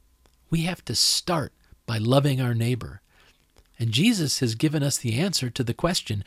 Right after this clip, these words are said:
"Who is my neighbor?" And the answer is, "Anyone who is in need." So the main message I got from our gospel reading is that we have to start by helping those in need.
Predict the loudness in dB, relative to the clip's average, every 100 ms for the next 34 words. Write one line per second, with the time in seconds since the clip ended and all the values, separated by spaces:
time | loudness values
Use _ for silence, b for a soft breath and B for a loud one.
0 | B B 4 6 6 6 2 0 0 0
1 | -2 -4 B B 2 2 4 2 2 4
2 | 4 6 4 2 -2 b b b b -2
3 | 0 4 6 6 6 4 4 4 6 6
4 | 4 4 2 2 2 2 -2 -8 -18 _
5 | _ _ _ _ _ _ _ _ _ _
6 | _ _ _ _ 2 2 4 2 2 2
7 | 2 2 0 0 -2 -4 -4 -2 -2 -4
8 | -4 -6 -6 -4 -4 -4 -4 -4 -2 -4
9 | -4 b b b b b b b 0 4
10 | 4 4 0 -2 0 0 0 0 0 -4
11 | _ _ -4 0 2 0 0 -2 0 2
12 | 4 2 -2 -4 -2 0 0 0 -2 -4
13 | -8